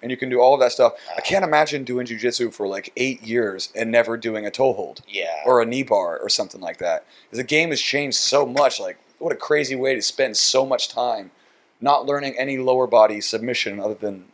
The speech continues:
Speaker 1: a straight ankle lock.
Speaker 2: Yeah, it, I definitely think that they should be allowed earlier on. I mean, there's pros and cons to it.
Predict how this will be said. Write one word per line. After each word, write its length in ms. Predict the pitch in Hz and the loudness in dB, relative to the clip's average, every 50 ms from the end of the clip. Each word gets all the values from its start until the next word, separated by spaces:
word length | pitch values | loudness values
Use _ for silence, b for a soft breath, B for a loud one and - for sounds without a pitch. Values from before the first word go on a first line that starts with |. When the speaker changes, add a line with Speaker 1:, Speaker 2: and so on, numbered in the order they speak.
| _ _ | _ _
Speaker 1:
a 40 | - | -4
straight 240 | - - 139 120 113 | 0 2 4 4 2
ankle 220 | 110 110 - 92 | 2 -2 -6 -8
lock. 200 | 78 60 55 - _ _ B B B B B B B B | -6 -6 -8 -8 _ _ B B B B B B B B
Speaker 2:
Yeah, 360 | - - 117 110 101 95 98 - - | -8 -4 0 2 2 2 0 -2 -2
it, 200 | - 147 - - _ _ _ _ _ _ _ _ _ _ _ _ _ _ _ _ _ _ _ _ _ _ _ _ _ _ - | -4 -6 -6 -6 _ _ _ _ _ _ _ _ _ _ _ _ _ _ _ _ _ _ _ _ _ _ _ _ _ _ 0
I 80 | 135 139 | 0 2
definitely 460 | - 139 143 - 180 165 160 156 147 | 2 2 0 0 -2 -6 -4 -6 -4
think 280 | - - 135 123 - - | -4 -6 -8 -6 -2 0
that 300 | 120 110 107 92 - - _ _ | 0 2 2 0 -2 -8 _ _
they 120 | - 104 101 | -12 -8 -4
should 280 | - - - 123 - | -2 -2 -2 -4 -6
be 120 | - 110 104 | -8 -6 -6
allowed 520 | 101 90 87 87 87 90 87 85 85 87 - - _ - | -4 -4 -4 -6 -6 -4 -6 -6 -8 -10 -14 -18 _ -14
earlier 320 | 101 101 98 98 90 87 | -12 -12 -10 -10 -12 -12
on. 320 | 80 78 82 85 87 98 98 95 _ | -10 -8 -6 -6 -4 -6 -6 -10 _
I 60 | - | -16
mean, 80 | 117 | -12
there's 140 | 120 123 120 - | -10 -10 -10 -8
pros 280 | - 143 139 147 135 | -6 -6 -4 -4 -6
and 120 | 127 110 - | -8 -10 -12
cons 420 | - - - - - - - - | -14 -12 -12 -10 -8 -6 -4 -6
to 160 | - - 139 143 | -6 -6 -6 -8
it. 200 | 143 139 - | -8 -8 -8